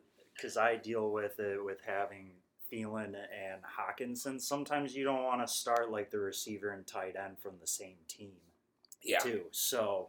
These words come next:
Speaker 1: and it just was unfortunate for him that the tight end he had on the bench sucked up
Speaker 2: Mm-hmm.
Speaker 1: the points.
Speaker 2: Yeah.
Speaker 1: But
Speaker 2: Yeah,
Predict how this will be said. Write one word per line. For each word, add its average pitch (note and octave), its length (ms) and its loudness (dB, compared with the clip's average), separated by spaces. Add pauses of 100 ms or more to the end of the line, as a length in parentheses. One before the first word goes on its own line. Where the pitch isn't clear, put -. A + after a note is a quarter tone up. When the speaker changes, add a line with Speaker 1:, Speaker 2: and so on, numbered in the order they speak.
(300)
Speaker 1:
and C3+ 140 -2
it B2 60 -2
just B2 260 -2
was A#2+ 160 -2
unfortunate A2 680 -2
for G2+ 160 -4
him G2+ 300 -8
that F#2 320 -4 (300)
the G2+ 100 -6
tight G2+ 300 -4
end G2 200 -6
he G2 140 -10
had F2+ 200 -6
on F2 180 -14
the E2+ 80 -20
bench F2+ 500 -10
sucked - 300 -8
up F2+ 220 -8 (220)
Speaker 2:
Mm-hmm. G#2 280 -6 (260)
Speaker 1:
the A2 60 -12
points. - 600 -12 (160)
Speaker 2:
Yeah. F#2 260 0 (460)
Speaker 1:
But E2+ 240 -6 (1120)
Speaker 2:
Yeah, D#3 280 12